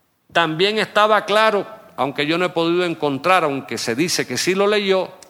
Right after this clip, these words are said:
pero no he podido encontrar ningún registro histórico, estaba claro que el Che tenía una sintonía con el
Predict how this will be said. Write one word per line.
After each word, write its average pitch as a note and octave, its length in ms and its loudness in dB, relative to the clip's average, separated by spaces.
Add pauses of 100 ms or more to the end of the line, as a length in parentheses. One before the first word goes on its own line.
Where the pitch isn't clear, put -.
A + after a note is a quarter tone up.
(460)
pero C3 180 -4
no D3 160 0
he E3 60 0
podido E3 400 0
encontrar C#3 460 -2
ningún D3+ 260 -2
registro F#3+ 400 -2
histórico, G#3 500 -2 (240)
estaba G3+ 320 2
claro G3+ 320 2
que G#3 80 -2
el F3+ 140 -2
Che G#3 160 0
tenía A3 260 -2
una A3+ 200 0
sintonía G3+ 840 0
con F3 220 -2
el F3 240 -2